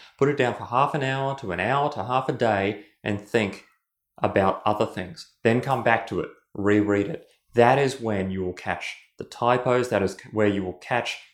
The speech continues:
these issues that have crept in that are perhaps diluting your point. This is where you will catch those redundant phrases that we so happily and automatically put into things like "we note that" and "we advise that," and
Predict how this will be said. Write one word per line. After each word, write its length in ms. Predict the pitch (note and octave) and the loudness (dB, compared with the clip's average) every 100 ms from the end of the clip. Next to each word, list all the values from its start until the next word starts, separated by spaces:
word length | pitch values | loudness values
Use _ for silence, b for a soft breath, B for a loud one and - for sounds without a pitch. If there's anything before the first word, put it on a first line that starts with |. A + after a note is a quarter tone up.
| - | 0
these 180 | G#2 | 0
issues 440 | - C3 - C3+ B2+ | 2 -2 0 -2 0
that 80 | A#2 | -2
have 140 | G#2+ | -2
crept 440 | - - A#2+ - | -6 0 0 0
in 200 | A2 A2+ | -2 -2
that 100 | A#2 | -2
are 40 | G#2 | -4
perhaps 380 | G#2 F#2 G#2 - | -6 -4 -4 0
diluting 400 | G2 F#2+ G2 F#2+ | 0 0 -2 -2
your 100 | F2 | -6
point. 400 | - A#2+ B2 A#2 | -4 -2 -2 -2
This 140 | G#2 | -6
is 120 | G2+ | -6
where 120 | G#2+ | -2
you 140 | G2 G2 | -2 -2
will 120 | F#2+ | -6
catch 320 | - A2+ - | -4 -4 -2
those 260 | G#2 G2 F#2+ | -2 -2 -2
redundant 540 | F#2+ G#2+ A2 A2 G2+ | -2 2 2 0 -4
phrases 640 | - - A#2 A#2 A2+ A2+ | -6 0 2 2 0 -4
that 80 | - | -6
we 120 | G#2+ | -6
so 340 | - G#2 G2 F#2+ B B B | -4 0 0 -2 B B B
happily 480 | - C#3 - A#2 G#2+ | -8 -2 2 2 2
and 100 | G2+ | 2
automatically 640 | G#2+ G#2 G#2 G#2 G2+ G#2 | 2 2 2 0 -2 -2
put 200 | G2 A2+ | -2 0
into 200 | G#2+ G#2 | 0 -2
things 360 | - A2 G#2 - | -4 -6 -6 -2
like 220 | G2 - | -4 0
"we 100 | G2+ | -2
note 360 | G2+ F2+ F2+ - | 0 -2 -2 -2
that" 200 | F#2 G2 | -4 -4
and 140 | F#2+ | -4
"we 120 | F#2+ | -2
advise 540 | F#2+ F#2 F2+ F2+ F2+ - | -2 2 2 2 -2 -4
that," 300 | F#2 F#2 - | -4 -4 -6
and 260 | F#2 F#2 | -8 -8